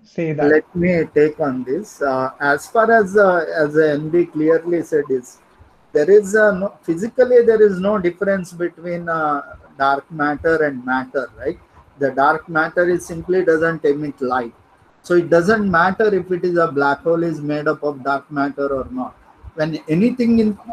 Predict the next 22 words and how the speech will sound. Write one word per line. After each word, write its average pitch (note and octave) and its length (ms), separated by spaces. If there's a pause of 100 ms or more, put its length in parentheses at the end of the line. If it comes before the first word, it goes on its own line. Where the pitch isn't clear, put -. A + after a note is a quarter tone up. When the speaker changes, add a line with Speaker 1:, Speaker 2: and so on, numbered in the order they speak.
Speaker 2:
goes F3 260
into F#3+ 300
black D#3+ 320
hole, G#3+ 400
only F#3+ 400
thing G3+ 320
you F#3+ 360 (520)
get E3+ 260
to F#3 100
know F#3 340
is F3+ 240
about D#3+ 400
the D#3 120
mass D3+ 420
and D#3+ 200
angular D3+ 540
momentum D3 640
and C#3+ 220
charge C#3+ 380
if C#3 180
it B2+ 140
exists. A#2 560